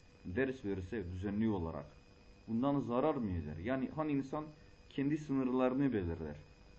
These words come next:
Her bir öğretmen belli insanları özel olarak eğitmeye çalışabilse veya kendi aralarına bunlar dernekleşip, vakıflaşıp, gruplaşıp veya kendilerince belli bir konuma erişip nice insanları geliştirmeye çalışabilse,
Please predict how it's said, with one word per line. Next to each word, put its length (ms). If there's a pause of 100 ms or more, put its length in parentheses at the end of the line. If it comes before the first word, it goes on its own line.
(340)
Her 220
bir 120
öğretmen 600 (140)
belli 320
insanları 680
özel 280
olarak 420
eğitmeye 500
çalışabilse 800 (460)
veya 180
kendi 340
aralarına 560
bunlar 340
dernekleşip, 720
vakıflaşıp, 680 (140)
gruplaşıp 560 (720)
veya 260 (300)
kendilerince 720
belli 260
bir 60
konuma 440
erişip 440 (460)
nice 220
insanları 580
geliştirmeye 680
çalışabilse, 840